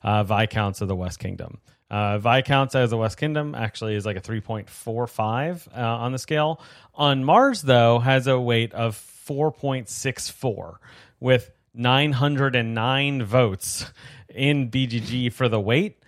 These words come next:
with seventy-three percent of people saying it's a five out of five.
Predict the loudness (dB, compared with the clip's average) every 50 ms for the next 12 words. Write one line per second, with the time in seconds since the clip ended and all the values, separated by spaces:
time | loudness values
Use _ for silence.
0 | _ _ _ _ -2 2 2 2 2 0 -6 0 2 2 4 4 2 0 -2 -2
1 | -2 -4 -4 -2 -2 -2 -2 -2 -6 -8 -4 -4 -2 -2 -2 -6 -6 -6 -6 -4
2 | -4 -4 -4 -4 -4 -2 0 0 2 2 0 -4 -6 -8 -10 -2 0 2 4 4
3 | 4 4 2 2 0 0 -2 -6 -4 0 2 2 2 2 0 -2 -4 -8 -10 -16